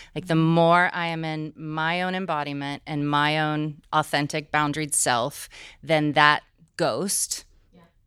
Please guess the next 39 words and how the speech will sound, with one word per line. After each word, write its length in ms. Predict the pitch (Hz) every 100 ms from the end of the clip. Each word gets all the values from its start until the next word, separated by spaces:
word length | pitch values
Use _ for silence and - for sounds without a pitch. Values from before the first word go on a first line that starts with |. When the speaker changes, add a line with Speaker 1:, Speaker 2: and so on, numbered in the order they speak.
| -
Speaker 1:
can't 260 | 202 165
bother 280 | 160 135 123
me. 180 | 110 -
I 80 | 170
don't 340 | 151 165 151 151
have 240 | 151 139
the 80 | 139
permeability 800 | - 147 139 131 135 135 139 139
for 140 | -
it 100 | -
to 140 | - -
enter. 460 | 160 165 262 330 330 - _ _
Is 140 | 269 311
it 40 |
Speaker 2:
It, 20 | 285
it, 20 |
Speaker 1:
similar 500 | - 254 294 339 330
or 60 | 226
Speaker 2:
it 120 | 349
is, 220 | 359 359
Speaker 1:
different? 140 | 359 320
Speaker 2:
except 460 | - - 277 233 - -
the, 320 | 233 262 247
the 100 | 240
difference 300 | 269 285 311 277
for 140 | 285
me 140 | 247
is 140 | 240 -
I've, 320 | 226 233 233 -
I've 200 | 240 247
worked 300 | 254 339 320
really 240 | 330 294 294
hard, 680 | - 233 220 214 208 202 196 233 _ _ _ _ -
really 320 | 240 294 294
only 220 | 262 240
in 80 | 214
recent 340 | 208 208 214 208
years, 300 | 190 185 - - -
to 240 | 226 208